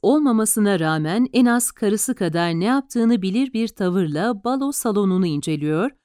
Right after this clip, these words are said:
ölçüp biçiyor ve gözlemliyordu. Onun sadece ismi bile fiyat tekliflerini gerçek değerinin üzerine taşıyacak. "İşler bittiğinde elde edilecek meblağın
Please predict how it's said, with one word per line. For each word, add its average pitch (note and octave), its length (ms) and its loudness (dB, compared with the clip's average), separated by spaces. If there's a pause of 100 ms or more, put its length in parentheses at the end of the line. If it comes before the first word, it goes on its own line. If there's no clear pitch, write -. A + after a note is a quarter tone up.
(240)
ölçüp B3+ 440 0
biçiyor C4+ 500 0
ve A#3+ 140 0
gözlemliyordu. E3+ 1040 -2 (420)
Onun D#4 320 4
sadece D#4+ 720 0
ismi D4 480 0
bile F#3+ 360 2
fiyat C4+ 460 -2
tekliflerini A#3 800 0
gerçek G#3 520 -2
değerinin G#3+ 480 2
üzerine E3 480 0
taşıyacak. D#3 600 -4 (500)
"İşler C#4+ 400 2
bittiğinde C#4 520 2
elde A#3 360 0
edilecek B3+ 560 -2
meblağın A#3 720 0